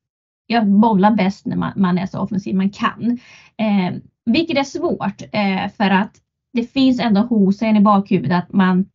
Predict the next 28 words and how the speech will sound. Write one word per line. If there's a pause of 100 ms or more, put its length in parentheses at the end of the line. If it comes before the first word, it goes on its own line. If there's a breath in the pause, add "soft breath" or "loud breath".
man
känner
efter
extra
mycket.
Man
är
rädd
för
att
det
ska
göra
ont. (400 loud breath)
Eh,
så
det
kommer
vara
en
utmaning
att,
att
våga
spela
bra (380)
bowling. (400 soft breath)
Eh,